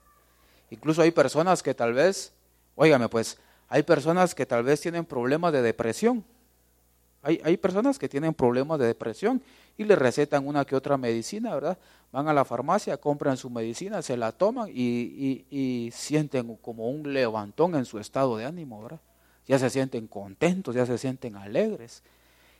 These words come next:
Y, de alguna manera su alma fue afectada por alguna medicina. Pero nosotros no podemos ir a comprar pastillas de medicina, ¿verdad? Ni hacer caldo, perdón, pastillas de sabiduría, ni hacer caldo de sabiduría, ¿verdad?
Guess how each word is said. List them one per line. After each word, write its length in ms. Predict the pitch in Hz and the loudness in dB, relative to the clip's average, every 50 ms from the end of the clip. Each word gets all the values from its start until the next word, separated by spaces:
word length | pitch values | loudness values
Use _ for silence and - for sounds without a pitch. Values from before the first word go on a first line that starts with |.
| _ _ _ | _ _ _
Y, 460 | - 127 123 120 120 117 117 113 110 | -2 0 2 2 2 2 2 0 0
de 100 | 107 113 | 0 0
alguna 340 | 107 110 110 131 156 180 170 | 2 4 4 4 4 4 4
manera 640 | 147 123 117 120 135 175 220 226 185 139 120 120 120 117 110 110 104 _ _ _ _ _ _ _ _ _ _ | 2 2 0 0 0 2 6 6 6 6 4 2 -2 -6 -14 -20 -20 _ _ _ _ _ _ _ _ _ _
su 320 | - - - 104 101 110 | -20 -18 -14 -6 2 4
alma 300 | 127 160 202 214 185 139 | 6 6 6 4 2 0
fue 280 | - - - 139 139 131 | 0 0 -2 -2 0 2
afectada 600 | 123 117 - - 117 104 _ - 139 135 143 131 | 0 0 -2 -8 -14 -14 _ -2 0 2 2 2
por 200 | - - 120 107 | 0 -4 -8 -10
alguna 400 | 101 104 107 113 123 135 131 123 | -10 -10 -10 -8 -8 -6 -6 -6
medicina. 600 | 113 117 107 98 101 98 - - 226 233 214 131 - _ _ _ _ _ _ _ _ _ _ _ _ _ _ | -6 -8 -12 -14 -14 -12 -10 -10 -10 -10 -12 -16 -20 _ _ _ _ _ _ _ _ _ _ _ _ _ _
Pero 180 | - 139 120 120 | 6 6 6 6
nosotros 400 | 120 120 110 131 156 196 262 277 | 4 2 2 2 2 2 4 6
no 120 | 277 247 | 6 4
podemos 560 | - - 160 139 135 135 135 131 123 113 - | 6 4 4 4 4 2 0 -4 -8 -6 -6
ir 100 | 131 123 | -4 -2
a 80 | 120 113 | -2 -2
comprar 420 | - - 113 104 - 117 113 113 | -2 -6 -12 -8 -4 -4 -2 -2
pastillas 480 | - - 110 104 - - - 120 113 107 | -4 -6 -12 -12 -12 -12 -10 -10 -10 -8
de 120 | 107 101 | -10 -12
medicina, 560 | 98 101 101 95 95 92 - - 202 233 220 120 | -14 -16 -20 -20 -20 -18 -16 -14 -14 -12 -14 -16
¿verdad? 200 | - - 143 - _ _ _ _ _ _ _ | -16 -18 -20 -20 _ _ _ _ _ _ _
Ni 180 | 113 127 135 127 | -8 -4 -2 -2
hacer 360 | 117 107 - 143 135 131 - | -2 -2 -2 -4 -4 -4 -4
caldo, 400 | - - 131 139 143 131 120 104 | -2 0 0 0 0 0 -4 -6
perdón, 420 | - 123 117 120 135 147 151 127 - - - - _ | -4 -2 2 4 4 4 2 0 -6 -14 -20 -12 _
pastillas 400 | - 120 110 - - 139 139 139 | -4 -4 -2 -2 -2 -2 -2 0
de 100 | 135 123 | 0 -2
sabiduría, 460 | 117 - 113 104 104 107 120 147 160 | -4 -6 -6 -6 -4 0 2 2 2
ni 80 | 151 123 | 2 0
hacer 300 | 113 110 - 135 131 - | -2 -2 -2 -2 -2 -2
caldo 400 | _ - 135 139 147 139 139 123 | _ 0 2 2 2 4 4 4
de 100 | 117 107 | 2 2
sabiduría, 720 | - - 107 101 104 104 101 110 107 123 151 190 175 127 | 2 -2 -6 -8 -8 -10 -12 -4 2 4 6 6 6 6
¿verdad? 280 | 107 110 120 151 190 | 2 2 2 0 0